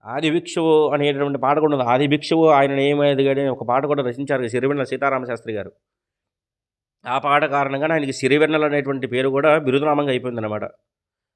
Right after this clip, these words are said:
"ఆది భిక్షువు ఆయనను ఏది అడిగేది, బూడిదిచ్చేవాడిని ఏది కోరేడని" అని అనేటువంటి పాట అత్యద్భుతమైనటువంటి పాట అనమాట.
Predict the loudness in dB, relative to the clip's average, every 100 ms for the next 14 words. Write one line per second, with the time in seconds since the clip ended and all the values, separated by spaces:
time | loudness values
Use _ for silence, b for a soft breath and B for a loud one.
0 | _ _ -16 -12 -6 -6 -6 -4 -2 2
1 | 2 2 0 0 0 0 2 0 0 -2
2 | -6 -12 _ _ _ -14 -6 -4 -2 -6
3 | -2 -2 0 0 0 0 -2 0 0 2
4 | 0 -2 -4 -4 -2 -2 -2 -4 -4 -6
5 | -4 -2 -2 -2 -4 -4 -2 0 0 -2
6 | -4 -2 -2 -4 -8